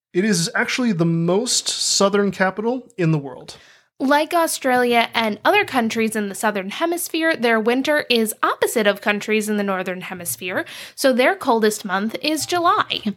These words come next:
Speaker 1: Uh, New Zealand's indigenous culture, uh,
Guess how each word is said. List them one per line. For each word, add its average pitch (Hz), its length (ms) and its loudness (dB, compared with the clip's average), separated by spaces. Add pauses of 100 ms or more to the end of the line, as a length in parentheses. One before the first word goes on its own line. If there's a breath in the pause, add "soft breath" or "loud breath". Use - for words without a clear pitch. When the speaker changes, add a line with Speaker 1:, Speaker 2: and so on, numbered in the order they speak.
(600 loud breath)
Speaker 1:
Uh, 156 360 2
New 196 200 6
Zealand's 220 640 2
indigenous 190 560 2
culture, 190 480 -6 (160)
uh, 160 180 -4